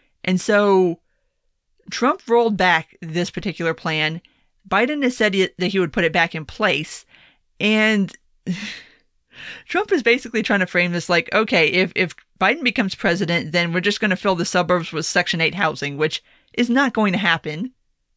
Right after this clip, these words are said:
because that's not how, that's not how housing works. That's not how public assisted housing works. Like, Jesus Christ, this is such a stupid argument. I can't, I, I can't.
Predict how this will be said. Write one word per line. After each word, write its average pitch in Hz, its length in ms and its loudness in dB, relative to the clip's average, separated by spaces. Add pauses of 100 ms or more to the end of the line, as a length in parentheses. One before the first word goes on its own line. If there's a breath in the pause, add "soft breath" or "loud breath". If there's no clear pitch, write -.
(360)
because 233 380 0
that's 247 240 -2
not 254 240 2
how, 233 720 2
that's - 120 -8
not 277 120 -2
how 294 120 -2
housing 226 520 0
works. 175 280 0
That's 185 120 -4
not 339 140 0
how 320 120 -2
public 214 380 -2
assisted 190 400 -4
housing 165 380 -4
works. 151 260 -8
Like, 175 220 -4 (1120 loud breath)
Jesus 277 380 -2
Christ, 170 320 0
this 185 140 0
is 180 100 0
such 185 200 -2
a 170 40 -4
stupid 160 360 -4
argument. 160 420 -4
I 165 120 0
can't, 180 420 0 (520)
I, 185 200 -2
I 180 100 0
can't. 156 340 -6